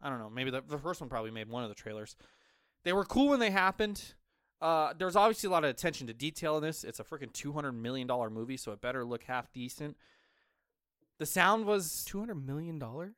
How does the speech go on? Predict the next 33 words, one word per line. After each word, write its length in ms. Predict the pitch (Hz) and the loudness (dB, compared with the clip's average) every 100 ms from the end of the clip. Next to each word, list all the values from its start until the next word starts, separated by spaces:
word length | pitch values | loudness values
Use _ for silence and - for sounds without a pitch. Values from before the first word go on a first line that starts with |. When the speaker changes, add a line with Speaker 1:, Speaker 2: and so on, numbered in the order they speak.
| - | -8
Speaker 1:
hundred 340 | 170 170 165 | -4 -2 -2
thirty 240 | 156 143 135 | 0 0 -2
to 100 | 117 | -4
two 220 | - 123 | -6 -4
hundred 220 | 120 110 | -4 -6
million. 360 | 107 104 101 101 | -8 -8 -10 -14
Such 240 | - 127 - | -10 -10 -6
a 20 | |
big 160 | 110 107 | -6 -6
range, 360 | 104 101 104 - | -10 -10 -14 -8
but, 220 | 107 110 _ _ _ _ - | -6 -8 _ _ _ _ -10
um, 480 | 117 110 107 104 101 _ _ _ - | -6 -6 -8 -14 -18 _ _ _ -12
Speaker 2:
Dude, 120 | 170 | -4
there's, 220 | 151 180 | -2 -2
like, 120 | 214 | -4
no 300 | 127 120 120 | -4 -4 -4
showings 460 | 127 - 123 139 117 | -4 -4 -4 -6 -8
of 80 | 101 | -10
this 160 | 95 | -10
movie, 360 | 110 95 87 135 _ _ | -12 -12 -14 -18 _ _
too, 280 | - 120 104 _ _ _ | -10 -10 -10 _ _ _
right 160 | - 101 | -14 -12
now. 120 | 104 | -8
I 80 | 117 | -6
don't 80 | 135 | -6
know 60 | 104 | -6
how 200 | 120 135 | -4 -4
they're 100 | 110 | -6
gonna 140 | 98 | -10
make 160 | 92 - | -14 -16
their 80 | 95 | -12
money 180 | 113 | -12
back. 220 | 104 69 | -12 -16